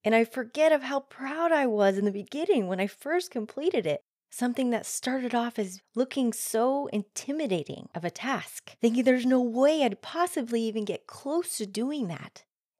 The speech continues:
and then actually doing it, feeling good about it, and then slowly allowing those inner critic thoughts to come in, slowly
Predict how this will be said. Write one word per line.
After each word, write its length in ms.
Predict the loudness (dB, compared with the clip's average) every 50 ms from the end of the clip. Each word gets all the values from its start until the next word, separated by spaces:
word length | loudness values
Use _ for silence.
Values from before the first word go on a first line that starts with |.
| _ -4
and 120 | -2 0
then 120 | 0 0
actually 360 | 0 -2 -6 -8 -8 -8 -8 -6
doing 380 | -6 -4 -4 -4 -4 -6 -8
it, 140 | -8 -12 -16 _ _ _ _ _ _
feeling 400 | _ -10 -8 -6 -4 -4 -4 -4
good 180 | -4 -2 -2 -2
about 300 | 0 -2 -2 -2 -2 -4
it, 160 | -6 -8 -10 _ _ _ _ _ _ _ _ _
and 180 | -12 -10 -10
then 200 | -10 -10 -12 -12
slowly 800 | -14 -14 -10 -8 -6 -4 -2 -2 -4 -4 -6 -10 -10 -12 -14 -18 _ _ _ _ _ _ _ _ _ -12
allowing 500 | -10 -10 -10 -8 -8 -8 -8 -8 -8 -8
those 240 | -8 -10 -10 -12 -16 -16 _
inner 320 | -6 -4 -2 -2 -4 -4 -8 _
critic 500 | -18 -18 -12 -10 -8 -6 -6 -8 -10 -14 _ -14
thoughts 340 | -14 -12 -12 -14 -16 -18
to 140 | -16 -16 -16
come 320 | -16 -14 -12 -12 -12 -10 -10
in, 240 | -12 -12 -14 -16 _ _ _ _ _ _ _ _
slowly 880 | -20 -18 -18 -16 -10 -6 -4 -4 -4 -4 -6 -8 -10 -10 -12 -12 -14 -16